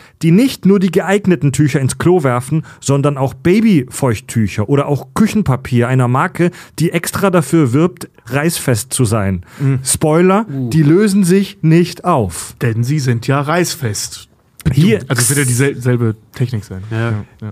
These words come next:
Speaker 1: Hier ist jetzt das Problem.
Speaker 3: Oh, ins Klo, sowas werf ich doch nicht ins Klo, Alter. Das wird,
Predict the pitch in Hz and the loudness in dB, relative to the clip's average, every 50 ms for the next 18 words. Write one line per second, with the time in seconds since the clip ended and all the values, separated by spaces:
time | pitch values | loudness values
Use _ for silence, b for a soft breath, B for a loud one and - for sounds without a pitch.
0 | - - 113 117 208 262 277 - - 220 - - - - - - 135 190 165 127 | -10 -2 2 2 2 2 2 2 0 -2 -2 -4 -8 -10 -12 -10 -4 -2 -2 -2
1 | - - 160 139 107 107 110 101 95 95 85 80 - _ - 127 127 120 - - | 0 0 -2 -2 0 0 0 0 0 -2 -6 -8 -14 _ -14 -12 -10 -8 -10 -10
2 | - - - - 147 170 190 147 139 131 127 131 139 131 131 131 - 139 131 131 | -8 -10 -4 -2 0 0 0 -2 -2 -6 -6 -6 -6 -6 -6 -6 -4 -4 -2 -2
3 | 123 120 - - - - 151 160 175 - - 113 110 117 110 113 110 - - 123 | -2 -4 -6 -8 -8 -6 -4 -2 -2 -2 -4 -6 -6 -6 -6 -6 -8 -8 -10 -12
4 | 117 - - - | -14 -14 -18 -20